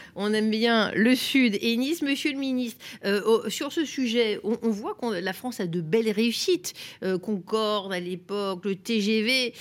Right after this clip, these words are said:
mais, euh, aujourd'hui, on a le luxe, très bien, qui réussit, euh, à la conquête des marchés étrangers. Mais sinon, ces réussites dont je parle, ça a l'air un petit peu caduque. C'est ça qui est inquiétant, non ?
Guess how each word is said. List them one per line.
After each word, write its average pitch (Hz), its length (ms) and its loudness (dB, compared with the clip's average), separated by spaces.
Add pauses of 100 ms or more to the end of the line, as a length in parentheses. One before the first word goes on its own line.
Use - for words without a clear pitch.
(220)
mais, 262 220 -2 (260)
euh, 220 380 2
aujourd'hui, 262 560 2
on 226 160 2
a 208 80 2
le 202 180 2
luxe, 247 380 2
très 175 240 -4
bien, 202 160 -2 (100)
qui 233 160 0
réussit, 214 580 2
euh, 175 200 2
à - 20 0
la 175 100 0
conquête 196 280 -2
des 180 100 -2
marchés 175 300 -4
étrangers. 214 560 -2 (360)
Mais 247 220 2
sinon, 339 400 0
ces 320 180 2
réussites 254 360 2
dont 233 120 4
je 208 100 -4
parle, 320 200 0
ça - 220 -4
a - 20 0
l'air 262 160 -2
un 214 80 0
petit - 160 -10
peu 247 200 -6
caduque. 240 420 -2
C'est - 180 -4
ça 427 180 -6
qui 349 100 -6
est - 20 -2
inquiétant, 220 420 -2
non ? 208 200 -2